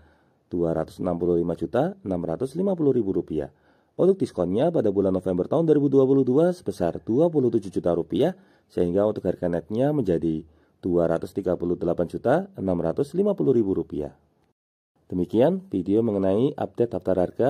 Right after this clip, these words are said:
mobil Mitsubishi L tiga ratus Pickup yang jenis Euro empat terbaru di bulan November tahun dua ribu dua puluh dua, lengkap dengan diskonnya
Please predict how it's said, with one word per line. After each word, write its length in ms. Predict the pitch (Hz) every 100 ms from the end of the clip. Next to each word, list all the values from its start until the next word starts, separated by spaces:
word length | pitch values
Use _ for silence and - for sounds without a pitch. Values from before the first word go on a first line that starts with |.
| 165
mobil 240 | 107 95 85
Mitsubishi 400 | 85 90 87 95
L 160 | 90
tiga 160 | 87 87
ratus 240 | 82 -
Pickup 320 | 95 - 139 -
yang 160 | - 85
jenis 240 | 87 82
Euro 160 | - 82
empat 320 | 80 120 147
terbaru 400 | 101 85 82 82
di 80 | 82
bulan 240 | 101 160
November 320 | 165 143 139 135
tahun 240 | 180 190
dua 80 | 165
ribu 160 | 156
dua 160 | 143 147
puluh 160 | 147 131
dua, 240 | 139 208 - _ _ _
lengkap 320 | 90 85 110
dengan 240 | - 92 85
diskonnya 480 | 82 85 87 120